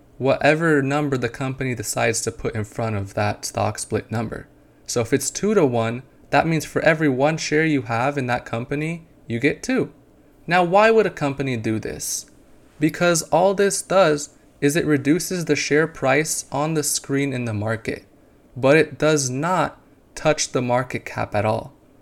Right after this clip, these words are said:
What a stock split does is it touches the shares outstanding and the share price, but it changes them in a reflective manner so that the market cap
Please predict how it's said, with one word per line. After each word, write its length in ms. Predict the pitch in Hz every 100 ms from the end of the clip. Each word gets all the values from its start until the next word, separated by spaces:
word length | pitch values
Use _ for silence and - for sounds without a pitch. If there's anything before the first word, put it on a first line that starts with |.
| _ _ _ -
What 140 | 139
a 60 | 170
stock 380 | 160 - 156 170
split 340 | - 185 165
does 420 | 160 175 151 147 -
is 160 | 139
it 160 | 151 -
touches 380 | 151 151 180 180
the 100 | 185
shares 360 | - 139 139
outstanding 840 | 135 120 - - 113 110 123 151 160 - _ _ -
and 300 | 165 208 196
the 80 | 170
share 320 | 160 151 147
price, 600 | 143 - 143 - - - - - - _ -
but 160 | 147
it 120 | 160
changes 500 | - 156 170 190 185
them 240 | 170 196 196
in 140 | 156
a 40 | 147
reflective 640 | 139 - 139 135 131 107
manner 500 | 107 110 117 104 131 _ _ -
so 140 | - 147
that 240 | 151 151
the 80 | 143
market 460 | 131 135 160 185 -
cap 340 | 180 190 190